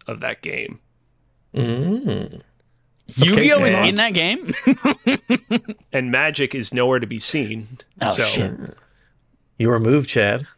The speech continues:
Speaker 2: That's what they said in Yu-Gi-Oh on the show.
Speaker 3: I was moved or I was removed? Is that what you said?
Speaker 2: Your move!
Speaker 3: Oh, your
Speaker 2: That's what
Speaker 3: move. Got it.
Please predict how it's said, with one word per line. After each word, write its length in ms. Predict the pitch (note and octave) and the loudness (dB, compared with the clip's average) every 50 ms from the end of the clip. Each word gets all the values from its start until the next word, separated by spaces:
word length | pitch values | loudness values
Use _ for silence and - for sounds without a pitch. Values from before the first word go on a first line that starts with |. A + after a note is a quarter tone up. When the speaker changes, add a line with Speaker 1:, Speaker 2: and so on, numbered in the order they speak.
| _ _ _ - | _ _ _ -4
Speaker 2:
That's 180 | - A#2+ - - | -2 -2 -2 -2
what 100 | A2+ - | -4 -2
they 100 | A2+ G2+ | -2 -2
said 200 | - - G#2+ G#2+ | 0 0 -2 -2
in 120 | A#2+ A#2+ | -2 -4
Yu-Gi-Oh 480 | A#2 A#2 B2 - - - G#2 C3 E3 D3+ - | -6 -8 -8 -8 -6 -6 -6 -6 -8 -8 -8
on 120 | - C3+ | -6 -6
the 60 | B2+ | -6
show. 280 | A#2 - - C#3 D3 C#3 _ _ _ _ _ _ _ _ _ _ _ - | -6 -8 -8 -10 -10 -12 _ _ _ _ _ _ _ _ _ _ _ -6
Speaker 3:
I 160 | - G#2 G#2+ | -4 -2 0
was 240 | G#2 G#2+ G#2 F#2 - | 2 2 2 2 0
moved 320 | G#2 A2 B2 D#3+ F#3 - | 2 2 2 2 2 0
or 140 | C3 A2+ - | -2 -2 0
I 140 | G#2 A2 A2+ | 0 -2 0
was 240 | A2 G#2+ G#2 G2 G2+ | 0 -2 -4 -4 -2
removed? 560 | G2+ A2+ A#2 A2+ G2+ F2+ E2+ E2 E2 - - - _ - | 0 0 2 2 0 0 -2 -4 -6 -8 -14 -18 _ -8
Is 80 | - | -6
that 60 | A#2+ | -6
what 80 | G2+ - | -2 0
you 60 | C3 B2+ | 0 0
said? 240 | B2+ D#3 D#3+ E3 D#3 | 2 0 0 0 0
Speaker 2:
Your 460 | E3+ G#3+ E4 C4 C4+ C#4+ D4 D4 C#4+ | 0 0 2 2 4 4 4 2 2
move! 880 | C#4+ C4+ C4+ C#4 C#4+ D#4+ D#4+ D#4 D4+ D4 C#4+ C4 A#3+ F#3+ C#3 B2 C3+ - - - - - _ _ _ _ _ _ - - - - | 2 2 2 2 2 2 0 0 0 0 0 -2 -2 -4 -4 -6 -6 -8 -10 -14 -16 -20 _ _ _ _ _ _ -20 -14 -4 -2
Speaker 3:
Oh, 200 | D#3+ D#3 C#3+ C#3+ | 0 0 0 0
your 180 | C#3 C3+ D3 C#3+ | 0 2 4 4
Speaker 2:
That's 100 | C3+ C#3 | 4 4
what 80 | C#3 | 2
Speaker 3:
move. 140 | B2 G#2+ - | 0 0 0
Got 180 | - A#2 G#2+ G#2 | -2 -2 -2 -2
it. 100 | G2 | -6